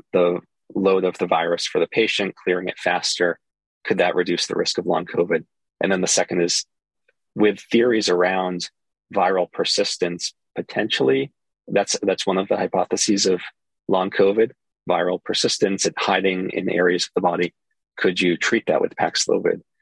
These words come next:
And, and we're interested in both questions. And there's right now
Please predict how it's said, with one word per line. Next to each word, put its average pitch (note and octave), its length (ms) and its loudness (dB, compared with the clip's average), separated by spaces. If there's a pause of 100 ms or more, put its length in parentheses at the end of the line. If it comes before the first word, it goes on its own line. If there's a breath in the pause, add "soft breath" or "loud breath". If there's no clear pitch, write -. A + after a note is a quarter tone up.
(520 soft breath)
And, F#2+ 320 -2 (360)
and G2 280 2
we're G#2+ 180 4
interested C3+ 360 0
in G2 80 -2
both G#2+ 280 2
questions. F2+ 580 -4
And F#2 140 -4
there's F2+ 440 0 (560)
right G2+ 300 0
now F2+ 500 0